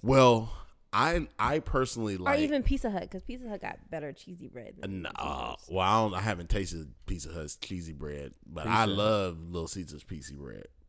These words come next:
Speaker 1: cheesy bread. I love that,
Speaker 2: Pizza, pizza.
Speaker 1: that Italian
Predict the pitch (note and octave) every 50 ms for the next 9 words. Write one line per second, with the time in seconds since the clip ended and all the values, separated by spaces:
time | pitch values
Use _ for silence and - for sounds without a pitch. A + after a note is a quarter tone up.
0 | - - - - - A2 F2 D#2+ C#2 C#2 B1+ C#2 C2+ C2 A#1+ G1+ G1+ - - _
1 | _ _ _ _ _ - - _ _ _ _ _ _ _ _ _ _ _ - -
2 | D#2+ F#2 F#2 F2+ F2+ F2 E2+ D#2 D#2+ D2+ D2+ C#2 - A3 - A3+ G#3+ - A3+ A3+
3 | A3 - A#2+ A2 - - D3 C#3+ - D2+ - - F2 E2+ E2 E2 D#2+ D#2 D#2 D2+
4 | D2+ D2+